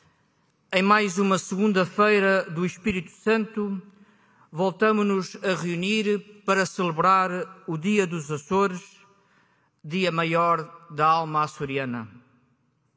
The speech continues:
Desde há séculos, neste dia, o nosso povo transforma fé em partilha, devoção em fraternidade, pão em dignidade humana. Este é um verdadeiro ano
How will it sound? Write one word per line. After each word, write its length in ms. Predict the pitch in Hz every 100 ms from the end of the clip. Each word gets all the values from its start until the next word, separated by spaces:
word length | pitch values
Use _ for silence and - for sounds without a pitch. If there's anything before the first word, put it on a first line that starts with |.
| _ _
Desde 360 | - 147 156 160
há 100 | 143
séculos, 720 | - 170 165 139 123 - - _ _ _ _ _ _
neste 400 | 151 170 170 160 143
dia, 440 | 175 196 170 151
o 140 | 165 165
nosso 380 | 175 185 -
povo 580 | 160 185 214 196 196 190 - _ _ _ _ -
transforma 680 | 196 202 - 214 202 190
fé 540 | 175 - 220 233 240 233
em 100 | 208
partilha, 760 | 208 202 175 170 156 139 135 139 - _ _ _
devoção 760 | 143 170 185 - 220 220 220 214
em 160 | 190 175
fraternidade, 1120 | - 220 214 175 160 147 180 180 160 156 165 - _ _ _ _
pão 460 | 165 170 170 170 165 -
em 180 | 156 151
dignidade 680 | 143 160 143 143 135 139 135
humana. 460 | 131 131 123 120 117 - _ _ _ _ _ _ _ _ _ -
Este 320 | 247 - 220
é 40 |
um 100 | 214
verdadeiro 560 | 175 190 185 196 180 180
ano 480 | 196 185 180 160